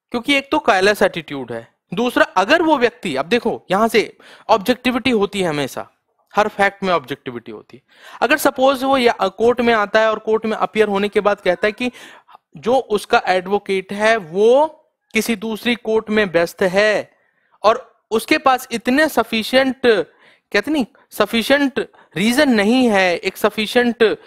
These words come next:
सोर्स नहीं है, रिसोर्सेज नहीं है जिससे कि वो नए एडवोकेट को हायर कर सके, और ये बात अगर कोर्ट में सेटिस्फाई करता है कोर्ट को, then कोर्ट condonation यहां डिले अलाउ कर सकता है। दूसरा,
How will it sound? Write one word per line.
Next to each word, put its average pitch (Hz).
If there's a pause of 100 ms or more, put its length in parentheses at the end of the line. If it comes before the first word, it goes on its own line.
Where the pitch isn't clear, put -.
(120)
सोर्स 262
नहीं 214
है, 190
रिसोर्सेज 208
नहीं 208
है 185
जिससे 196
कि 240
वो 240
नए 190
एडवोकेट 180
को 220
हायर 151
कर 151
सके, 131 (880)
और 214
ये 247
बात 254
अगर 277
कोर्ट 247
में 269
सेटिस्फाई 233
करता 214
है 214
कोर्ट 185
को, 247 (220)
then 254
कोर्ट 254
condonation 220
यहां 226
डिले 202
अलाउ 185
कर 214
सकता -
है। - (960)
दूसरा, 226